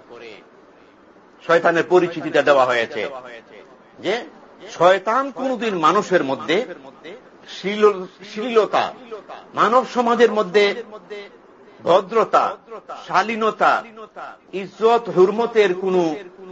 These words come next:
বিধান, কোনো কথা তারা সেখানে বলে না। বরঞ্চ মানুষের ইজ্জত কিভাবে ধ্বংস করে দেওয়া যায়, মানুষের পরিবারের সেই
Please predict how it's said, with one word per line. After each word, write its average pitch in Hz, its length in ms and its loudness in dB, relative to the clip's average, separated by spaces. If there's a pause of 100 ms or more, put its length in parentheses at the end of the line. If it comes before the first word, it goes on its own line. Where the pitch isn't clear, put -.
(600)
বিধান, 175 560 0 (160)
কোনো 190 280 -4
কথা 196 440 2 (240)
তারা 147 280 0
সেখানে 139 340 -2
বলে 123 300 2
না। 120 280 0 (800)
বরঞ্চ 214 300 0
মানুষের 208 580 0 (140)
ইজ্জত 165 400 2 (120)
কিভাবে 180 480 2 (580)
ধ্বংস 220 320 2
করে 240 280 2
দেওয়া 240 220 4
যায়, 143 280 0 (1400)
মানুষের 226 600 2 (560)
পরিবারের 202 720 2 (640)
সেই 180 280 0